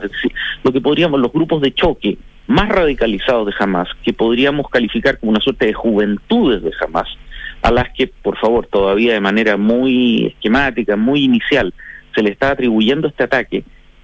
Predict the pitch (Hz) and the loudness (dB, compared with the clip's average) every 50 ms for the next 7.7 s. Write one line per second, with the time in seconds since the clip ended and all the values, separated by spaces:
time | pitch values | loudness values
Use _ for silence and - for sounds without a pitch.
0 | - - - 160 156 156 156 - - 156 147 139 202 214 220 - - 233 - 208 | -8 -4 0 2 2 2 0 0 -4 -8 -4 -2 -2 -2 -2 -4 -4 -2 0 0
1 | 196 190 196 208 - 226 214 - 190 - 160 147 139 - - - 180 185 190 202 | 2 2 2 2 0 0 0 -2 0 0 0 0 -2 -2 -2 -2 0 2 2 2
2 | 202 196 196 - - 160 156 151 143 147 156 180 190 - - 202 190 175 160 151 | 2 2 0 0 0 -2 0 0 0 2 2 0 0 0 0 0 0 0 0 -2
3 | - - 147 139 - - 180 175 160 160 156 156 - - 135 131 131 143 160 170 | -2 -2 -2 -2 0 -2 -2 0 0 0 0 -2 -2 -2 0 0 2 2 0 0
4 | 180 180 - - 180 - 143 131 135 135 139 160 175 - - 170 165 156 147 143 | -2 -2 -2 -4 -2 0 0 0 0 2 0 0 -2 0 0 0 2 2 2 2
5 | 131 135 131 120 127 123 123 123 - 175 196 202 208 190 165 - - 165 170 175 | 2 2 2 2 0 0 0 0 0 0 0 0 0 -2 -2 -2 0 -2 -2 0
6 | 180 - - 151 147 - - - - 185 139 104 101 120 165 - - - - _ | -2 -2 -2 -4 -4 -4 -4 -2 0 2 2 4 2 0 -2 -4 -8 -14 -20 _
7 | _ _ _ - - 135 139 - - 147 156 156 151 | _ _ _ -4 -2 0 0 2 2 2 0 0 0